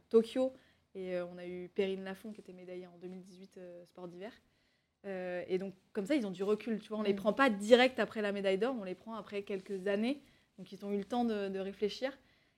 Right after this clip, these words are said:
Speaker 1: Et donc, en fait, si tu veux, c'est, euh, il y aura un format vidéo, euh, de, d'une quinzaine de minutes et un format podcast, donc
Speaker 2: Trop bien.
Speaker 1: avec la discussion intégrale, comme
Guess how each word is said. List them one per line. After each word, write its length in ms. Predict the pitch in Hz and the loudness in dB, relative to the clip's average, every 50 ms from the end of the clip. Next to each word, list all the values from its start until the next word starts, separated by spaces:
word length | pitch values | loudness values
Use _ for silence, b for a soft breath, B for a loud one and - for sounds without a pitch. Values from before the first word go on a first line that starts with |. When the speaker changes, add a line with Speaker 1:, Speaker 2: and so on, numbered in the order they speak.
| b - | b 0
Speaker 1:
Et 60 | 202 208 | 2 2
donc, 140 | 214 202 220 | 2 2 0
en 80 | 214 | 2
fait, 180 | 196 285 339 - | 6 6 4 4
si 80 | - 226 | 2 -10
tu 140 | - - 220 | -8 -4 -2
veux, 120 | 226 294 294 | 0 0 0
c'est, 280 | - - 247 220 208 | -2 0 2 4 6
euh, 360 | 202 196 196 196 190 190 196 | 6 6 6 6 6 4 4
il 60 | 196 202 | 4 2
y 40 | |
aura 160 | 196 190 196 196 | 0 0 -2 -8
un 80 | 196 | -8
format 380 | - - 262 262 254 262 262 262 | -2 2 2 4 4 4 4 4
vidéo, 360 | 240 233 220 233 240 240 247 | 2 2 2 6 6 6 8
euh, 680 | 254 254 240 220 208 196 196 190 190 185 185 185 185 | 8 6 4 4 2 2 2 0 0 0 -2 -2 -4
de, 220 | 180 180 175 180 180 _ _ _ _ _ | -6 -10 -14 -16 -16 _ _ _ _ _
d'une 160 | - 202 196 | -8 -8 -4
quinzaine 300 | 185 220 214 220 247 247 | -2 -2 0 0 0 2
de 80 | 240 240 | 2 2
minutes 340 | 226 226 226 320 - - - | 0 0 -2 -4 -8 -12 -18
et 60 | - | -18
un 100 | 196 190 | -18 -18
format 560 | 185 - 202 196 202 208 214 214 208 208 208 202 _ _ | -16 -16 -14 -12 -10 -8 -8 -8 -8 -8 -10 -10 _ _
podcast, 580 | - 208 202 - - 277 370 - - - - _ _ _ | -8 -8 -6 0 0 0 0 0 -6 -20 -20 _ _ _
donc 220 | 220 196 190 185 | -20 -16 -14 -10
Speaker 2:
Trop 80 | 190 202 | -8 -6
bien. 80 | 196 190 | -4 -2
Speaker 1:
avec 180 | 185 190 190 202 | -2 -2 0 0
la 100 | 190 185 | -2 -2
discussion 440 | 185 190 - - 202 - - 214 | -2 -6 -10 -12 -14 -10 -10 -10
intégrale, 460 | 202 180 - 190 180 190 226 262 262 226 | -10 -6 -8 -6 -4 -2 -2 -2 -4 -6
comme 120 | - 180 | -8 -16